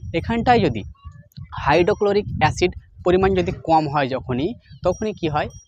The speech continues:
মানুষকে গ্যাস হয়। এবং গ্যাস হওয়ার নানা কারণ থাকে। তার মধ্যে একটি গুরুত্বপূর্ণ কার-, কারণ হচ্ছে যে আমরা যখনই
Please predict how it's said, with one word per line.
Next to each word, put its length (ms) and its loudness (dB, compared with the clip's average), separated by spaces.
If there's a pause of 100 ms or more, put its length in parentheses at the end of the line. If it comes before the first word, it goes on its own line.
(140)
মানুষকে 440 -2 (380)
গ্যাস 300 2
হয়। 140 -4 (300)
এবং 240 2 (260)
গ্যাস 240 4 (120)
হওয়ার 240 2 (220)
নানা 240 0
কারণ 300 0
থাকে। 240 -6 (340)
তার 120 2
মধ্যে 300 -4
একটি 220 -4
গুরুত্বপূর্ণ 600 -2
কার-, 360 2
কারণ 240 2
হচ্ছে 280 -6
যে 160 -4 (280)
আমরা 260 2
যখনই 340 -2